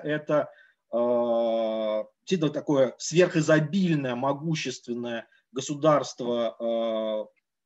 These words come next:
у власти которой стоят, э, цари, и которое, э,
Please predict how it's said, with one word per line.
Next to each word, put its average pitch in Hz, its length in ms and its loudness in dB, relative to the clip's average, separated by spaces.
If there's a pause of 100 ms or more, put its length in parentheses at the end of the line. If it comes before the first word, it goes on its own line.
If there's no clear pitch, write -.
(160)
у 160 60 -2
власти 143 420 0
которой 131 400 -2
стоят, 131 640 -2
э, 113 340 -6
цари, 240 560 0 (500)
и 202 240 -2
которое, 196 840 4 (340)
э, 127 1040 0